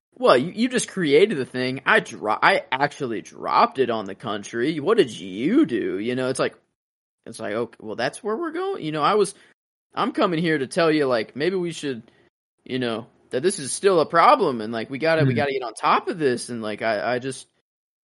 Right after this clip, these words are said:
Speaker 1: he was just opening, like, being, like, kind of vulnerable in that moment.
Speaker 2: Yeah.
Speaker 1: And then it's, like, just thrown back in his face, like, "Oh, you crybaby,
Speaker 2: Well, I
Speaker 1: get the
Speaker 2: think
Speaker 1: fuck
Speaker 2: he
Speaker 1: outta here."
Speaker 2: thought that the person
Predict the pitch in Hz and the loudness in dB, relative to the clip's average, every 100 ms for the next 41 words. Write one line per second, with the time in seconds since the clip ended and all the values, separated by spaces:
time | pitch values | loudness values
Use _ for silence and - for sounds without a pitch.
0 | _ 190 214 170 170 - 170 190 180 135 | _ -2 0 0 -2 6 8 8 2 4
1 | 143 - 175 175 160 131 180 160 120 120 | 2 2 0 2 2 2 2 2 2 0
2 | 160 180 113 113 127 _ 151 143 127 120 | 2 2 0 -2 -6 _ -2 2 2 2
3 | 107 120 117 107 143 143 139 135 135 131 | -2 -2 -4 -2 0 2 2 2 0 0
4 | 135 135 143 143 123 135 120 113 135 123 | -4 0 2 4 4 4 -2 -2 -2 -2
5 | 107 127 127 151 - 110 113 - - 175 | 0 0 0 -4 -2 2 4 6 4 4
6 | 269 285 - 202 - 208 254 220 156 151 | 2 0 2 0 6 8 8 6 -2 -4
7 | 156 - 185 202 - 196 175 143 | -4 0 4 4 4 0 0 -4